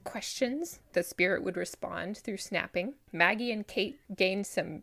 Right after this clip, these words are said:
traction with these local families. Everyone loved them. They thought this was really interesting and, you know, spooky. And they, of course, had people that they wanted to talk to on the other side, so that it gained popularity. Maggie and Kate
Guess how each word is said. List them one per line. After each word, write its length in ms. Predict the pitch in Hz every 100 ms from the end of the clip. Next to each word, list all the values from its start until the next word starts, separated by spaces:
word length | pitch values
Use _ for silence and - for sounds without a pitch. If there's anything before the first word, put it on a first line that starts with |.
| -
traction 640 | - 151 302 - 226 175
with 140 | 160 165
these 200 | 170 180
local 260 | 170 170
families. 420 | 165 - 165 175 202
Everyone 420 | 190 214 196 170
loved 320 | 208 226 233
them. 240 | 226 220 214
They 100 | 208
thought 200 | 180 -
this 180 | 185
was 120 | 180 175
really 260 | 160 156
interesting 920 | - 196 220 - 202 - 190 180 175
and, 220 | 180 165 - - -
you 80 | 202
know, 140 | 175
spooky. 960 | 170 - - - 226 214 226 214 214 170
And 180 | 147 - - -
they, 80 | 190
of 100 | 175
course, 300 | - 190 - - -
had 400 | 196 185 175 165 -
people 280 | 240 214 202
that 140 | 190
they 120 | 190 185
wanted 320 | 196 190 185
to 100 | 202
talk 320 | - 196 -
to 240 | - 190
on 140 | 196 190
the 140 | 190
other 240 | 185 180 190
side, 580 | - 175 165 180 170
so 580 | - - 180 160 160 165 - - -
that 260 | - 180 - -
it 140 | 190
gained 440 | 175 170 175 - - _ -
popularity. 760 | - - 214 320 202 - - -
Maggie 380 | 202 247 262 220
and 140 | 202
Kate 520 | - 330 294 - -